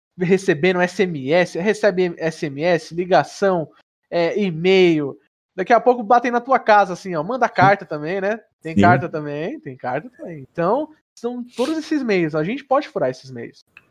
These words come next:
Speaker 1: a gente pode ser uma-, humanizado nisso, e a gente conversar com o cliente, tem uma situação e consegue resolver nisso. Isso é importante.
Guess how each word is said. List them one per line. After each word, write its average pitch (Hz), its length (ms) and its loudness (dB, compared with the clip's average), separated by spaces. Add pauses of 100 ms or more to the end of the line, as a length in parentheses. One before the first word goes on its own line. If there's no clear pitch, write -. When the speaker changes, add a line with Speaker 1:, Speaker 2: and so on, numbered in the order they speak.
(120)
Speaker 1:
a - 20 -16
gente 143 200 -12
pode 202 260 0
ser 185 100 -2
uma-, 147 320 -6
humanizado 135 720 -2
nisso, 123 260 -18 (280)
e 127 60 -8
a - 20 -10
gente 139 240 -12
conversar 156 460 -2
com 156 80 -12
o 147 40 -14
cliente, 117 360 -12 (580)
tem 175 160 2
uma 202 200 0
situação 175 600 -4
e 165 80 -14
consegue 160 420 -2
resolver 135 520 -4 (560)
nisso. 127 260 -8 (840)
Isso - 120 -12
é 135 40 -6
importante. 135 640 -6